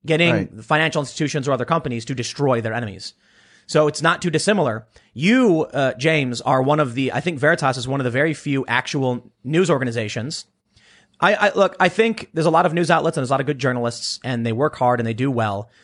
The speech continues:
Speaker 1: But you look at how awful things have gotten with these major corporate news outlets. There's no risk to the establishment, to the corporate, uh, powers, to the special interests from C N N or, or the New York Times.
Speaker 2: Right.
Speaker 1: I mean, very little.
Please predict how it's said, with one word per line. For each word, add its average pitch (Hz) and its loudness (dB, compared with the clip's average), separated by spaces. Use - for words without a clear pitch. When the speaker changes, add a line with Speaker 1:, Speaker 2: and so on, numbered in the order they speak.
Speaker 1:
But 147 0
you 147 2
look 175 4
at 180 2
how 143 2
awful 127 2
things 127 -2
have 110 -2
gotten 110 -2
with 113 -4
these 113 -6
major 117 -2
corporate 117 -4
news 120 -4
outlets. 104 -4
There's 240 2
no 302 2
risk 127 -2
to 151 -2
the 135 0
establishment, 127 0
to 139 -2
the 113 -2
corporate, 135 0
uh, 113 0
powers, 113 2
to 127 -6
the 107 -2
special 147 0
interests 110 -4
from 120 0
C 123 -2
N 101 -6
N 107 -4
or, 101 -2
or 104 -4
the 110 -4
New 113 2
York 107 -2
Times. 101 -6
Speaker 2:
Right. 98 0
Speaker 1:
I - -14
mean, 247 4
very 139 0
little. 101 -4